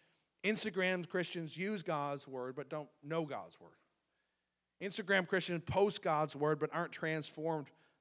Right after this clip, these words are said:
by God's word. Don't understand what they're posting. Don't understand the context. Don't understand what God would call us to do.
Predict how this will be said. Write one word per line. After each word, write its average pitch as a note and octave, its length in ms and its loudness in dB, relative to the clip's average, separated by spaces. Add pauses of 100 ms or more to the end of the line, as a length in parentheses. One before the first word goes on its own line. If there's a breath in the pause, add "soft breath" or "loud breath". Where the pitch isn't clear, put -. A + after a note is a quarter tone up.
by C3 160 -2
God's G#2 360 -8
word. E2 140 -14 (1700)
Don't F#3+ 160 2
understand F3 520 -4
what C3+ 100 -12 (400)
they're B2+ 80 -14
posting. F3 460 -12 (320)
Don't G3 160 0
understand F3+ 580 -4
the C3+ 80 -14
context. F3 640 -8
Don't F3+ 180 -2
understand F3 400 -6
what C#3+ 120 -8
God D#3 280 -4
would C3 140 -12
call D#3+ 280 -6
us - 120 -12
to - 100 -20
do. D3 240 -8